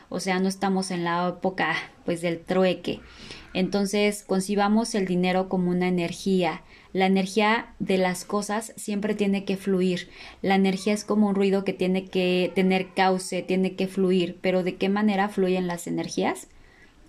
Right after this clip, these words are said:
Cuando uno permite que fluyan, ¿cierto? Entonces, si tú eres una persona coda, es el dinero todo el tiempo, eh, eh, en el que estás vibrando con miedo. Imagínense que el dinero es una bola,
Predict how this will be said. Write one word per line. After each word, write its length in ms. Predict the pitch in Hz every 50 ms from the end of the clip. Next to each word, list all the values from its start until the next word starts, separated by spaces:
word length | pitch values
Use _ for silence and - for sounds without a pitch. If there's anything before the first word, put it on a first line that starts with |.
| - _ _ _ _ _ _ _
Cuando 480 | - 208 202 196 202 190 196 - - -
uno 400 | - 226 226 226 240 247 247 -
permite 460 | - 196 190 190 190 190 190 196 190 190
que 100 | 196 190
fluyan, 480 | - - 233 254 220 180 160 160 156 - - - -
¿cierto? 480 | - - 170 170 - - 269 370 440 - - _ - - - - - - - - - - -
Entonces, 680 | 208 196 202 196 220 220 208 196 208 196 190 190 - - -
si 200 | - - 247 240
tú 220 | 247 247 311 339
eres 240 | 381 440 453 440 -
una 240 | 277 262 269 262 254
persona 560 | 208 190 190 - 208 202 202 202 208 - -
coda, 320 | - 185 175 170 - 381 - - - - - - - _ _ _ _ _ _ _ _ _ _ _ _ -
es 240 | 233 247 247 247 -
el 200 | - 220 226 214
dinero 440 | 202 202 190 196 202 202 202 214 208
todo 180 | 208 202 196 196
el 200 | 196 196 190 196
tiempo, 560 | - 202 190 185 190 185 190 190 190 185 190 - - - - - -
eh, 920 | - 175 185 180 180 180 175 175 175 175 175 175 175 175 175 175 165 - -
eh, 400 | - - - - - 92 85 - 180
en 140 | 196 196 196
el 140 | 190 190
que 80 | 190 196
estás 300 | 190 - - 202 196 190
vibrando 480 | 208 208 190 196 190 190 190 196 196 196
con 200 | 185 175 175 180
miedo. 480 | 185 185 180 180 180 190 190 202 208 - - - - - - -
Imagínense 760 | 196 202 202 190 196 190 - 220 220 220 220 214 214 202
que 100 | 208 190
el 60 | 180 170
dinero 320 | 180 180 185 185 185 185
es 120 | 190 190
una 180 | 190 190 185 180
bola, 560 | 175 180 175 170 175 180 175 175 170 165 165